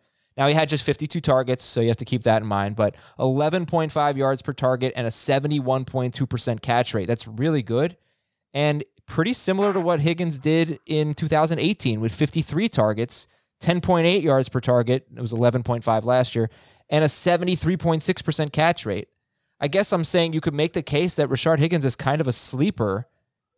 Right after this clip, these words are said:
uh, as a talent based on those yards per target and, and catch rate. And let's not forget, and this one you might have known,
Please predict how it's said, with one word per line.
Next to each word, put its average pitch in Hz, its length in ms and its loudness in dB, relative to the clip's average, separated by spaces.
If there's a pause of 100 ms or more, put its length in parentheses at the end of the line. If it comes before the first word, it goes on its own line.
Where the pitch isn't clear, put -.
uh, 117 460 0 (580)
as 175 240 2
a 160 120 0
talent 123 760 -2
based 143 280 0
on 131 160 2
those 127 480 0
yards 135 360 0
per - 120 -6
target 127 420 2
and, 117 160 -4
and 117 140 -6
catch 143 340 0
rate. 107 180 -4 (320)
And 170 380 2
let's 214 240 0
not 190 180 4
forget, 165 360 2
and 151 80 -4
this 165 120 0
one 135 140 0
you 120 80 -4
might 190 240 2
have 127 140 2
known, 120 360 -4